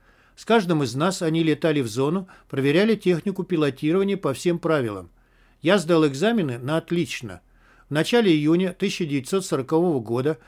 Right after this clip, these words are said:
окончив девятый класс, поехал учиться в военную лётную школу. Сначала прошёл курс молодого бойца, три месяца, а ещё через девять месяцев нас выпустили, присвоив звание сержант.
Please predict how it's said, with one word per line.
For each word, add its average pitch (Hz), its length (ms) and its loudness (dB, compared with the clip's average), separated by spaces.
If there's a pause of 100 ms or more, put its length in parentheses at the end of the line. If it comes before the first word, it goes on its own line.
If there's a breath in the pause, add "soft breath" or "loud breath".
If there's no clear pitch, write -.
(200 soft breath)
окончив 175 460 2
девятый 139 460 0
класс, 185 260 0
поехал 170 440 2
учиться 165 500 -4
в 117 80 -10
военную 170 420 0
лётную 156 340 -2
школу. 98 520 -8 (1200)
Сначала 185 460 2
прошёл 160 420 2
курс - 280 -6
молодого 156 440 2
бойца, 131 680 -4
три 202 140 -2
месяца, 190 600 -2 (280 soft breath)
а 139 140 2
ещё 220 280 0
через 151 360 -2
девять 139 340 2
месяцев 143 560 -6
нас 143 240 -4
выпустили, 190 540 -4
присвоив 180 500 -2
звание 170 380 0
сержант. 117 580 -6